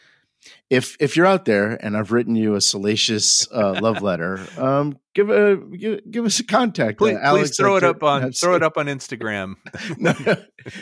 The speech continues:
Speaker 1: run it by me first, but I'd love to see, uh, my handiwork.
Speaker 2: Yeah, yeah.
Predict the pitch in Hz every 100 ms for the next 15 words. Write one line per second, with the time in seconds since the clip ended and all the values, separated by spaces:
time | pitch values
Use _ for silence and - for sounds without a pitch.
0 | - 220 247 240 180 165 180 165 143 160
1 | 131 - 151 170 156 147 151 165 196 147
2 | - 185 196 151 135 131 123 127 139 190
3 | 185 123 117 - - - 151 - 127 180
4 | 190 - 123 -